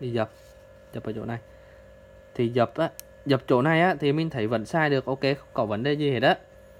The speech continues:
Hiện tại vẫn xài được nhá. Nhưng mà mình khuyên mọi người nên về cuốn cước là đây. Cuốn nhớ. Cuốn nhớ rồi, à, đổ keo vô. Thì sẽ ngon hơn.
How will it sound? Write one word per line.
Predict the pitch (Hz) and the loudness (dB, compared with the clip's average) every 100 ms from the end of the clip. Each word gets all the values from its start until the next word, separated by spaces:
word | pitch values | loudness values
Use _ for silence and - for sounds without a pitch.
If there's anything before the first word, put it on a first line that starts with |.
| - - - - - - - | -20 -20 -20 -20 -20 -20 -6
Hiện | 131 123 | -4 0
tại | 123 | 0
vẫn | 123 110 | 0 -2
xài | - 143 | 0 2
được | 131 127 | 2 0
nhá. | 165 127 - - - - - | -4 -4 -18 -20 -20 -20 -2
Nhưng | 139 151 | 0 0
mà | 160 147 143 - - - | 2 0 -2 -8 -20 -10
mình | 165 156 147 | -2 0 0
khuyên | - 147 | 0 0
mọi | 151 139 | 0 -2
người | 151 | -2
nên | 143 147 | -2 -2
về | 156 | -2
cuốn | 147 104 104 | -2 -6 -8
cước | - 104 - | -4 -4 0
là | 120 117 | 0 0
đây. | 127 135 - - - - - - - - | -2 -4 -18 -20 -20 -20 -20 -20 -20 -6
Cuốn | 107 | -2
nhớ. | 113 113 117 - - - - | 2 4 2 -2 -18 -20 -14
Cuốn | - 113 117 | -8 -4 -2
nhớ | 113 117 | 0 0
rồi, | 117 117 | 0 2
à, | 113 110 104 | 2 0 -2
đổ | 110 | -6
keo | 98 113 123 | -2 0 2
vô. | 131 - - - - - - - - | 0 -2 -16 -20 -20 -20 -20 -20 -20
Thì | - 110 | -10 -8
sẽ | 113 | -6
ngon | 107 113 | -2 0
hơn. | 135 | 0